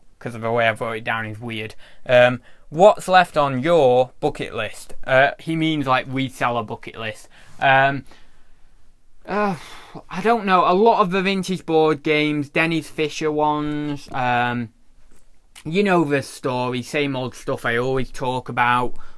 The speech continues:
War of the Daleks, Hero Quest. I've actually never hit, picked up a Hero Quest. Um, yeah, so that's definitely on there. Pac-Man that Ben picked up the other week. I really want, wanted to get that one. Um, New Avengers board game.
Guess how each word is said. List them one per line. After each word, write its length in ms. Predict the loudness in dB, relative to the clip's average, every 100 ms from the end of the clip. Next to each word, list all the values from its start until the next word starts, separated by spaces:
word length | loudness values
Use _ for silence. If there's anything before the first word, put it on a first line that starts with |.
| -8
War 240 | -2 0
of 100 | 0
the 80 | -2
Daleks, 760 | 0 4 4 2 0 -4 -8 -12
Hero 580 | -6 -2 -2 -2 -4 -4
Quest. 320 | -4 -4 0
I've 100 | 0
actually 240 | 0 -2
never 220 | -4 -4
hit, 180 | -6 -10
picked 240 | -10 -10 -10
up 100 | -10
a 40 |
Hero 360 | -4 -4 -4 -4
Quest. 480 | -2 -2 -4 -14 -20 -20 -20 -10
Um, 520 | 0 4 6 4 0 -2
yeah, 300 | -2 -2 -4 -10
so 160 | -2
that's 220 | 0 0 -2
definitely 400 | -8 -8 -10 -8
on 160 | -6
there. 220 | -6 -6 -10 -20 -16 -2
Pac-Man 760 | 4 4 2 0 2 2 0
that 160 | -6 -2
Ben 240 | -2 -2
picked 340 | -6 -10 -10
up 100 | -10
the 120 | -8 -6
other 100 | -4
week. 320 | -4 -6 -8
I 60 |
really 400 | -6 -4 -2 -2
want, 340 | -4 -6 -8 -10
wanted 260 | -10 -10 -8
to 60 |
get 140 | -6 -2
that 240 | -4 -2
one. 320 | -2 -4 -6 -14 -20 -20 -12
Um, 540 | -2 0 2 2 0 -4 -12 -6
New 160 | 4 6
Avengers 420 | 6 2 -2 -4
board 500 | 0 2 4 2 -2
game. 840 | -2 -2 -2 -4 -6 -6 -6 -8